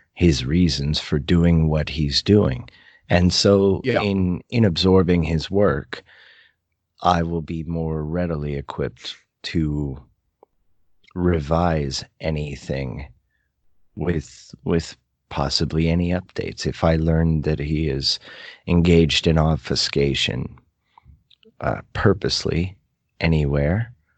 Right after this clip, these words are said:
Speaker 1: I'd like to know that ahead of time. So I gave
Speaker 2: Mm-hmm.
Speaker 1: this, I gave this opening portion extra attention.
Speaker 2: It, it's good that you did too,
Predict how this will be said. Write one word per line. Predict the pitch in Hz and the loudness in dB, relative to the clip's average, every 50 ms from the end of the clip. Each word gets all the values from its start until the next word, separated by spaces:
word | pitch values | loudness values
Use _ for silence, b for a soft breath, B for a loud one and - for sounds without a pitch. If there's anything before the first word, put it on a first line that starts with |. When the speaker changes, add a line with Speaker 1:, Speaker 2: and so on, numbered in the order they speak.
| _ _ - | _ _ -4
Speaker 1:
I'd | - 76 - | -2 -2 0
like | 73 76 76 73 - | 2 0 0 -2 -2
to | - 85 | -2 -2
know | 76 80 80 78 | 0 2 0 2
that | 71 80 78 76 | 2 2 2 2
ahead | 76 73 85 95 - | 2 2 2 2 2
of | - - | 0 -4
time. | - - - - - 57 55 | -2 -6 -6 -6 -6 -8 -6
So | - - - - 67 67 67 69 67 - _ - - | -6 -4 -2 -2 -2 -2 -4 -6 -8 -12 _ -16 -10
I | - 67 | -8 -6
gave | - - 98 90 - | 0 2 2 2 2
Speaker 2:
Mm-hmm. | 110 - 82 | 2 0 -2
Speaker 1:
this, | 78 - - - - - _ b b b b b b b b - | -2 -2 -4 -6 -8 -12 _ b b b b b b b b -4
I | 78 | -4
gave | 76 90 90 90 76 | 2 4 4 4 4
this | 78 80 - - - - | 2 -2 -2 -4 -6 -4
opening | - 92 90 - - 87 87 85 82 82 78 73 - | -4 -4 -2 0 0 0 2 2 0 0 -2 -4 -8
portion | - - 98 92 80 78 - - - - 85 82 78 78 - _ _ _ _ - | -2 0 2 2 4 2 0 -2 -2 -2 -2 -4 -6 -8 -12 _ _ _ _ 0
extra | 82 80 - - - 80 67 64 | 0 0 0 -4 -2 0 0 0
attention. | 64 - - 98 90 87 - - - - _ _ _ _ _ _ _ _ _ _ B B B B B B B B | -2 -2 -2 -2 -2 -2 -4 -8 -10 -12 _ _ _ _ _ _ _ _ _ _ B B B B B B B B
Speaker 2:
It, | - 165 170 170 143 - | 2 2 2 2 2 2
it's | 180 156 139 - | 0 0 0 0
good | 139 156 185 185 | 4 4 6 6
that | 160 147 113 | 6 4 4
you | 135 131 | 4 2
did | 123 139 151 156 135 110 - | 4 6 4 4 4 2 -2
too, | - - 139 127 113 107 98 101 - | -2 2 2 4 4 2 0 -4 -8